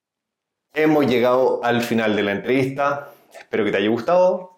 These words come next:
Te recuerdo que puedes ponerle un me gusta si es que te gustó. Para mí es una gran ayuda que lo hagas, no te cuesta nada hacerlo. Y que te suscribas a mi canal porque siempre estoy subiendo entrevistas como esta, que te pueden interesar. Y si estás suscrito,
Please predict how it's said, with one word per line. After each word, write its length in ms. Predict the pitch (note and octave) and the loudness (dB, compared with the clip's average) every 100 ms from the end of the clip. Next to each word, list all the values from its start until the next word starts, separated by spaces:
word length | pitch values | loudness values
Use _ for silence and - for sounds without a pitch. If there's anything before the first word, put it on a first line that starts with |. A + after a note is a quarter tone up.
| - | -6
Te 140 | A2 | -4
recuerdo 340 | G#2 G2 A#2 A2+ | 0 0 2 0
que 80 | |
puedes 180 | F#2+ A2 | -2 -4
ponerle 280 | G2+ G2+ G2+ | -2 -2 0
un 100 | G#2 | 0
me 60 | A#2 | 2
gusta 320 | D3 D3 C#3 | 0 -4 -8
si 140 | - | -6
es 40 | - | -4
que 60 | |
te 80 | G2+ | -2
gustó. 560 | G#2 - C#3+ D#3 D#3+ D#3+ | -2 -4 -2 0 0 -2
Para 160 | G2+ | -2
mí 480 | G#2+ A#2+ C#3 C3+ - _ - | 0 0 0 -4 -12 _ -6
es 380 | A#2 A#2 - - | -4 -2 -4 -4
una 240 | A#2+ G#2+ | -2 -2
gran 240 | G2 C3 C3 | -2 0 2
ayuda 380 | A#2 B2+ B2+ B2+ | 2 2 0 0
que 160 | A2 | -2
lo 240 | A2+ G#2+ A#2+ | 0 2 2
hagas, 320 | G2 A2+ - | 0 -2 -4
no 120 | G#2 | -6
te 100 | F#2 | -4
cuesta 260 | G2+ - B2+ | -4 -2 -2
nada 180 | C3 | 0
hacerlo. 520 | G2+ G2 F2+ F2+ - - - - - - | -2 -2 -2 -4 -6 -8 -20 -20 -20 -6
Y 100 | D3+ | -2
que 80 | E3 | 0
te 100 | F#3 | 0
suscribas 600 | D3 D#3+ - F#3 G3+ F3 | 0 -2 -2 0 0 0
a 60 | D3 | 0
mi 80 | C#3+ | 0
canal 260 | D3+ E3 | 0 -2
porque 220 | D3 B2 A#2+ | -4 -6 -4
siempre 360 | D#3+ D#3+ D#3+ | -2 -2 -4
estoy 340 | D#3+ - D3 D3+ | -4 -2 -2 0
subiendo 260 | C#3 C#3+ | 0 0
entrevistas 800 | C#3 A#2 B2+ B2+ C#3 C#3+ - - - | 0 0 -2 -2 -4 -4 -10 -14 -6
como 260 | A2+ G#2+ A#2+ | -2 0 0
esta, 400 | A#2+ - - - | -2 -6 -12 -8
que 80 | G#2 | -6
te 120 | F#2+ | -2
pueden 200 | A2+ A2+ | 0 0
interesar. 580 | G#2+ - G#2 C#3 C#3 C3+ | -2 -4 -2 0 0 -2
Y 100 | D3 | -4
si 100 | - | -4
estás 240 | - C#3 | -4 -4
suscrito, 680 | - C3+ - C#3+ D3 D#3+ | -4 -6 -2 -2 0 -2